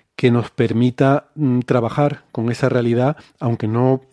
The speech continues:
mm, intuitivamente no, mm, no seamos capaces de, de, de, no, no sé cómo decirlo, que me sale entender, pero, pero, pero ya les he dicho que podríamos entrar en un debate sobre qué significa entender.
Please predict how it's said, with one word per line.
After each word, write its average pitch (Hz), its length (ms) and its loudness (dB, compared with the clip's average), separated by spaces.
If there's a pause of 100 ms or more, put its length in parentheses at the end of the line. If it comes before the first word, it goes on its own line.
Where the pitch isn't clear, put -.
mm, 131 360 -4
intuitivamente 131 840 2
no, 123 220 0
mm, 117 280 -2 (320)
no 120 240 0
seamos 127 340 0
capaces 123 540 -2
de, 113 360 0 (760)
de, 117 380 0
de, 117 420 2 (460)
no, - 160 -8
no 127 140 0
sé - 100 -2
cómo 127 180 2
decirlo, 117 420 0
que - 220 -4 (280)
me 123 120 2
sale 135 300 2
entender, 135 640 2
pero, 110 360 -2
pero, 107 340 -2 (560)
pero 104 140 -2
ya 113 100 2
les 123 140 2
he - 20 6
dicho 127 220 2
que 131 40 4
podríamos 117 440 2
entrar 127 180 2
en 123 80 2
un 123 140 2
debate 120 300 2
sobre 113 220 0
qué 117 100 0
significa 113 380 -2
entender. 110 480 0